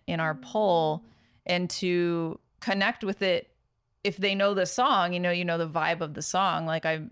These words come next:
Speaker 1: I picked a
Speaker 2: Mm-hmm.
Speaker 1: song for every card for a reason, my interpretation of the card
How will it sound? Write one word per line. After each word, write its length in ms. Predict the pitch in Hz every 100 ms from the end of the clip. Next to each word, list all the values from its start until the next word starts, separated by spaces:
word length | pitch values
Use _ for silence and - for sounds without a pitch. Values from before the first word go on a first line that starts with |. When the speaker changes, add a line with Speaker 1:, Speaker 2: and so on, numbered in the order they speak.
| -
Speaker 1:
I 260 | 170 160 156 - _
picked 300 | - 208 208
a 40 |
Speaker 2:
Mm-hmm. 120 | 214 170
Speaker 1:
song 340 | - 180 175
for 100 | 175
every 180 | 170 165
card 300 | - 170 160
for 160 | - 165
a 100 | 160
reason, 760 | 156 165 165 160 160 190 185
my 180 | 170 190
interpretation 760 | 196 190 170 156 165 147 - 147
of 100 | 170
the 80 | -
card 460 | - 151 139 196